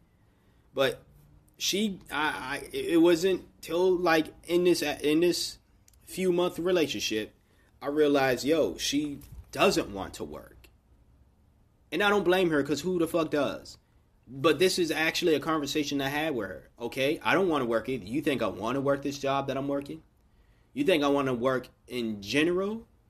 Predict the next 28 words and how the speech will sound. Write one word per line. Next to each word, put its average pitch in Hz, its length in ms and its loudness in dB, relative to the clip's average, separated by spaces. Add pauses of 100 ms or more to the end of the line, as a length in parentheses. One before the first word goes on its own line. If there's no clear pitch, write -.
(1800)
You 220 180 0
know, 160 680 4 (540)
if 143 200 -4
I 160 80 4
had 147 300 2
the 107 100 -2
choice, 113 840 -2 (840)
if 139 280 0
I 147 140 2
can 139 240 0
comfortably 123 800 -2 (240)
just 131 220 -6
write 120 380 0
all 139 260 2
day 147 360 2
and 120 140 -4
get 120 180 0
paid 143 360 -2
for 151 320 -2
it, 156 120 -4 (640)
that 143 280 -2
would 131 100 -2
be 120 160 0
the 113 140 -2
move 104 280 -2
for 87 140 -12
me. 69 220 -14
Hell, 123 400 0